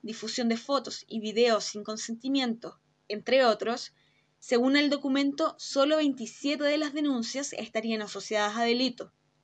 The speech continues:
El ochenta y dos coma siete por ciento restante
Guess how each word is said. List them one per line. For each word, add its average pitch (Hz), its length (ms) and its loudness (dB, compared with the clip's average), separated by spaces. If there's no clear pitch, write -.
El 208 160 0
ochenta 226 340 -2
y 220 140 2
dos 247 500 2
coma 208 280 -4
siete 254 340 -2
por 214 160 -8
ciento 233 320 -4
restante 262 640 -4